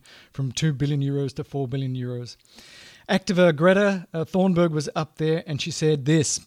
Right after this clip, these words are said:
"I shouldn't be here. I should be back in school on the other side of the ocean. Yet you come to us young people for hope.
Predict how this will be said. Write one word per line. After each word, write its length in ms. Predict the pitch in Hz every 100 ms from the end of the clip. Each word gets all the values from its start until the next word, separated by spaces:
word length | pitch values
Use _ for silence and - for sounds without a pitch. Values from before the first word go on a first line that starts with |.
| _
"I 100 | 160
shouldn't 400 | 160 208 190 127
be 260 | 175 208 196
here. 320 | 143 135 107 _ _ _ _ _ -
I 60 |
should 140 | 156 196
be 60 |
back 240 | 160 185 185
in 120 | 156
school 360 | - 220 202
on 80 | 160
the 120 | 143
other 140 | 156 156
side 260 | - 160
of 60 | 143
the 160 | 143 156
ocean. 360 | 175 - 123 - _ _ _
Yet 180 | 147 180
you 120 | 151
come 240 | - 196 208
to 100 | 165
us 140 | -
young 180 | 170 165
people 260 | 160 160
for 160 | - 135
hope. 320 | 101 180 160